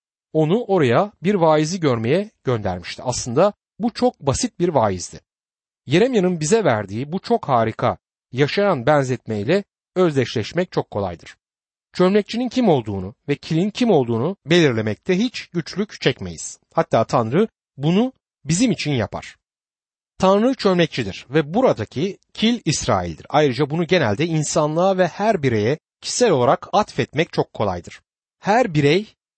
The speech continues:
bir kil yığınıdır. Kişisel olarak konuşmama izin verirseniz siz çömlekçinin tornası üzerindeki kil yığınısınız. Sizin hayatınızda daha başka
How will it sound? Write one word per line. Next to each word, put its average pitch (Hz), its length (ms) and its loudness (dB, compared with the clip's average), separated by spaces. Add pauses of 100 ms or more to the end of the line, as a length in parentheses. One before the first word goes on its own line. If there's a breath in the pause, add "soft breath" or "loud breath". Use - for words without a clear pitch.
bir 226 200 -2
kil 151 300 -2
yığınıdır. 92 520 -8 (360)
Kişisel - 260 0
olarak 185 300 2
konuşmama 165 440 -2
izin 143 280 -2
verirseniz 139 480 -2
siz - 360 -4
çömlekçinin 175 640 -2
tornası 175 520 0
üzerindeki 123 540 -2
kil 147 240 0
yığınısınız. 95 720 -6 (320)
Sizin 277 280 0
hayatınızda 170 680 2
daha 180 220 2
başka 139 420 -2